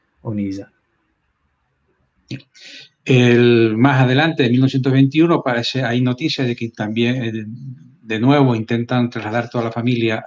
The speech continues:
Speaker 2: eh, a Las Palmas de Gran Canaria, pero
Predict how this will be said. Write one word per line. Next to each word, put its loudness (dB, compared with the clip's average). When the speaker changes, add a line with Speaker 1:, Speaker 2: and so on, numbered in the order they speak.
Speaker 2:
eh, -12
a -2
Las -2
Palmas 2
de -2
Gran -2
Canaria, 2
pero 0